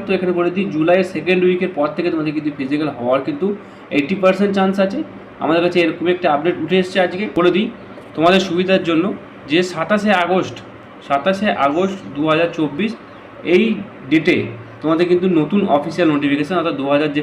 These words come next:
পঁচিশ এসএসসি জিডি ভ্যাকেন্সি, সেটা কিন্তু অফিসিয়াল নোটিফিকেশন তোমরা কিন্তু ওয়েবসাইটে পেয়ে যাবে। এবং তার জন্য কিন্তু যাদের এই বছরে কম নাম্বার আছে, তারা অবশ্যই রিটেন এক্সামের জন্য কিন্তু প্রিপারেশন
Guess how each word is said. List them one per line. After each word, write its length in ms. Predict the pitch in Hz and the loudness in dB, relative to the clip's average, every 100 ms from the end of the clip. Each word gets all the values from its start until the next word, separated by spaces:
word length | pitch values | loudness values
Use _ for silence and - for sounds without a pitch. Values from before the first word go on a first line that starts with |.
| 147 | -4
পঁচিশ 280 | 139 - 131 | -4 -2 -4
এসএসসি 340 | 139 143 143 139 | -4 -6 -6 0
জিডি 180 | 143 | 2
ভ্যাকেন্সি, 440 | 139 131 147 147 220 - - - | 2 0 -2 -2 -6 -8 -18 -8
সেটা 160 | 160 156 | -4 0
কিন্তু 320 | 180 185 180 | 2 2 0
অফিসিয়াল 380 | 147 175 170 185 | -2 -2 -2 0
নোটিফিকেশন 520 | 151 143 143 143 160 | 0 -2 -4 -2 -2
তোমরা 200 | 147 135 | -4 -4
কিন্তু 300 | 135 135 196 202 - - - | -6 -4 -4 -4 -10 -10 0
ওয়েবসাইটে 440 | 160 165 165 160 156 | 0 2 2 2 2
পেয়ে 160 | 131 | 4
যাবে। 200 | 117 101 - - - - | 4 0 -6 -14 -18 -10
এবং 380 | - 180 202 233 - - - | -2 0 2 0 -4 -8 0
তার 200 | 151 175 | 2 4
জন্য 240 | 208 208 | 4 4
কিন্তু 180 | 208 196 | 2 2
যাদের 260 | 185 175 | 2 2
এই 180 | - 156 | 2 2
বছরে 260 | 170 180 185 | 2 2 -2
কম 240 | 180 165 | 0 0
নাম্বার 320 | 185 185 165 | 0 0 2
আছে, 200 | 131 - | 2 0
তারা 180 | 190 170 | -2 2
অবশ্যই 460 | 151 143 165 - 214 - - - - - - - - 170 | 2 2 -2 -6 -6 -8 -18 -20 -18 -18 -18 -18 -8 -2
রিটেন 220 | 170 208 | 2 4
এক্সামের 340 | 190 196 196 | 4 2 2
জন্য 200 | 180 185 | 0 0
কিন্তু 220 | 185 165 | -2 -4
প্রিপারেশন 580 | 175 156 151 147 143 202 | -4 -2 0 0 0 -4